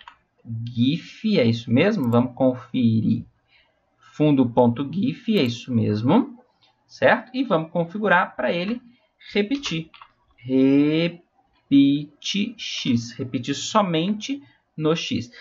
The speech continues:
Então, preferi trabalhar com background, que a gente já configura a imagem e a repetição, tá certo? Poderia colocar aqui a cor também, né? Já que eu coloquei separado ali,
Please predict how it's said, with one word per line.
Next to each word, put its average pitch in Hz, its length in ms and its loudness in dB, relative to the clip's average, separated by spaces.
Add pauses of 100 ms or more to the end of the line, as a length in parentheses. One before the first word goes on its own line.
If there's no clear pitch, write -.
(160)
Então, 240 180 2
preferi 285 440 2
trabalhar 262 360 4
com 170 160 -4
background, 143 680 0
que 220 100 -8
a 214 40 -2
gente 220 320 -6
já 226 260 2
configura 214 1000 -2
a 220 180 4
imagem 190 640 -2 (340)
e 208 160 -2
a 214 40 2
repetição, 233 720 -4 (640)
tá 117 100 -8
certo? - 400 2 (340)
Poderia 240 280 0
colocar 403 360 4
aqui 381 160 -8
a 220 100 2
cor - 320 -4
também, 147 460 -2
né? - 240 -4 (340)
Já 131 220 -4
que - 80 -10
eu 127 60 -10
coloquei 120 380 2
separado 117 720 4
ali, 131 320 -2